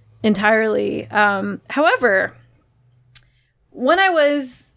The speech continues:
in my kinda, like, battle mode with fan fiction with my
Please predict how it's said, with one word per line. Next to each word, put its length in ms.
in 200
my 260
kinda, 240
like, 260
battle 300
mode 340
with 140
fan 260
fiction 800
with 120
my 340